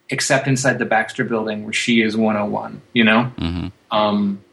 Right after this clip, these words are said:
Speaker 1: was a chance to do that. And, and Brevoort was like, "Oh, I didn't see a little pink head coming up from the Thing costume." And, like, you know, the, the little Thing suit that, uh, uh, Pollard did, uh, from the, the, the F F one hundred something, I don't remember.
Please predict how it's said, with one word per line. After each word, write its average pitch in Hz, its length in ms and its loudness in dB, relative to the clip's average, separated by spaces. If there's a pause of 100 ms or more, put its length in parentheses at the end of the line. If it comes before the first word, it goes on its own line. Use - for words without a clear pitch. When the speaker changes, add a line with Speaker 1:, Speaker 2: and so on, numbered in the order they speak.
(600)
Speaker 1:
was 135 100 2
a 131 40 4
chance 135 300 0
to - 120 -6
do 120 440 2
that. - 440 0
And, 113 220 0
and 117 140 2
Brevoort 127 300 2
was 127 120 -4
like, 147 100 2
"Oh, 262 60 2
I 339 140 2
didn't 302 160 -2
see 277 100 0
a 302 60 2
little 285 180 2
pink 285 300 -4
head 269 240 0
coming 277 220 0
up 262 140 -2
from 277 100 -6
the 240 80 0
Thing 262 320 0
costume." 240 380 0
And, 143 100 2
like, 123 120 -2
you 123 100 2
know, 117 120 4
the, 113 100 2
the 110 100 0
little 110 240 2
Thing 120 260 0
suit 117 320 0
that, 113 160 0
uh, 113 40 0
uh, 104 540 2
Pollard 104 500 -2
did, 104 240 -2 (520)
uh, 107 240 4
from 110 240 2
the, 104 180 2
the, 110 260 -2
the 110 340 -4
F 117 160 0
F 104 120 0 (120)
one 117 240 0
hundred 104 300 0
something, 107 280 -2
I 107 60 -8
don't 101 100 -6
remember. 98 320 -4